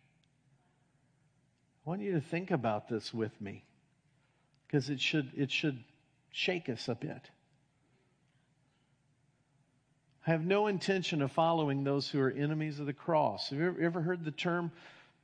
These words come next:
a, a carnal Christian? Someone who's more driven by their flesh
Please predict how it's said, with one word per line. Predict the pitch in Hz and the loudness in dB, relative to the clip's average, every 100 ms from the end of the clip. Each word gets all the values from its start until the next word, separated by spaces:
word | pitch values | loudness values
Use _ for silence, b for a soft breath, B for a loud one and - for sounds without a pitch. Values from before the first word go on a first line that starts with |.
| 95 - - | -20 -20 -8
a, | 127 - | -8 -4
a | 135 | -4
carnal | 135 - - 156 175 170 | -4 -4 2 2 4 2
Christian? | - 180 170 - 190 185 - _ _ _ _ _ _ _ _ _ _ _ _ _ _ _ _ _ _ _ - | 2 2 2 0 -4 -6 -16 _ _ _ _ _ _ _ _ _ _ _ _ _ _ _ _ _ _ _ -10
Someone | - 170 175 | 2 4 6
who's | 160 165 139 | 6 4 2
more | 156 175 | 2 4
driven | 151 175 175 | 4 2 2
by | 160 160 | 4 4
their | 151 | 4
flesh | 135 - 170 180 180 - - - | 2 2 2 4 2 2 0 -4